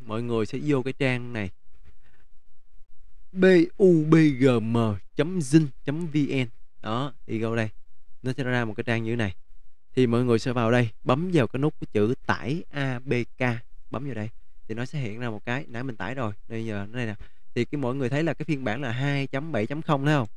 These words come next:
Và cái phiên bản mình chuẩn bị update cũng đây, ở đây cũng là hai chấm bảy chấm không. Nhớ chắc cái này nha. Nếu hai cái này nó khớp nhau thì chúng ta tải về chúng ta update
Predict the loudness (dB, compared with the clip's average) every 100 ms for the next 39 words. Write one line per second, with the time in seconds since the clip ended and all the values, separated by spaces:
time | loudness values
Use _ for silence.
0 | -10 -10 -6 -4 0 0 0 0 0 0
1 | -2 -2 2 2 2 -2 -2 -2 -2 -4
2 | -2 0 2 0 -2 0 2 0 0 -4
3 | -2 -4 -4 -4 -4 -4 -2 -2 -2 -2
4 | 0 0 0 -4 -6 -10 -10 -2 2 2
5 | 2 0 -2 0 2 2 2 0 -2 0
6 | -2 0 0 0 0 -2 -2 0